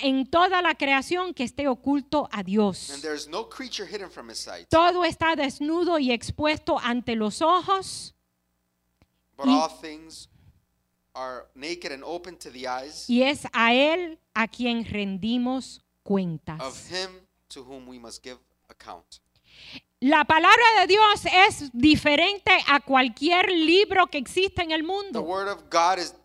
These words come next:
Speaker 2: different to any other book that is, exists in the world.
Speaker 1: Si vas a un lugar donde venden libros,
Speaker 2: If you go to a place, to a bookstore,
Speaker 1: vas a ver que la sección de los libros para ayudarse a sí mismo,
Speaker 2: You
Speaker 1: hay
Speaker 2: see,
Speaker 1: varios.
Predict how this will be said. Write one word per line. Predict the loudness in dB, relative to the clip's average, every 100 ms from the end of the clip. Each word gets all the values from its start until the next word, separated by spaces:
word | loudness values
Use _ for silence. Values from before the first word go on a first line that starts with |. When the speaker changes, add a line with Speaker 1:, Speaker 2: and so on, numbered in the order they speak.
| _ -12
Speaker 2:
different | -12 -10 -12 -12
to | -14 -16 -20 _
any | -10 -6 -4
other | -4 -6
book | -8 -8
that | -8 -10
is, | -12 -16
exists | -18 -16 -14 -16
in | -16
the | -16
world. | -14 -16 -18 _
Speaker 1:
Si | -14 2 4
vas | 6 6 6 6 4
a | 2
un | 2 2
lugar | 0 0 0 -2 0
donde | 0 2 2
venden | 2 0 -2 -4 -2
libros, | 0 0 2 0 0
Speaker 2:
If | -6
you | -10
go | -10 -10
to | -10
a | -12
place, | -10 -10 -10
to | -12
a | -14
bookstore, | -12 -12 -12 -12 -12 -16 _ _ _ -20 -20 -20 -20
Speaker 1:
vas | -2 2 2 4
a | 4
ver | 4 2
que | 0
la | 0 0
sección | -2 -6 -6 -4 2 2 2 -4 -14 _
de | 0 2
los | 6 4
libros | 4 2 0 2 -2 0
para | 0 0
ayudarse | 0 0 0 0 -2 -2
a | -4
sí | -2 -2 2
mismo, | 2 0 -2 -4 -2 0
Speaker 2:
You | 2
Speaker 1:
hay | 4
Speaker 2:
see, |
Speaker 1:
varios. | 8 8 6 2 -4 -14 -18